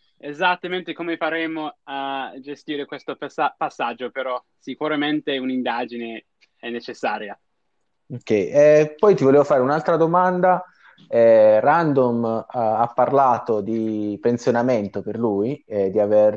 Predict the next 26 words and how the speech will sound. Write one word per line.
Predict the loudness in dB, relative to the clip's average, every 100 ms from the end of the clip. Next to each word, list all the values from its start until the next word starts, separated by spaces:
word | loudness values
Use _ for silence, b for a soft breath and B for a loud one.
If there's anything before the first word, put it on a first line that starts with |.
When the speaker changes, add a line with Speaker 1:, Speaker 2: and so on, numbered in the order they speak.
| 0
Speaker 2:
eh, | 0 2 2 0 -2
insomma, | -4 -6 -4
messo | -4 -2 0
da | 2
parte | 2 0
un | -6
po' | -2 -4
di | -4
soldi | 0 2 2 -2
in | -10
queste | -10 -10
settimane | -12 -12 -8 -2 -2 -2 -6 -10 b b b
e | -2
di | 2
aver | 2 2
pagato | 2 0 0
i |
contributi | -6 -8 -6 -8 -4 -6 -6
per | -10 -14
poter | -10 -8
andare | -6 -4 -4
in | -6
pensione | -12 -14 -12 -10 -8 -8 -10 -12
prima. | -6 -6 -4 -8 -12 b b b b -2
Eh, | 4 6 4 4
però, | 4 6 4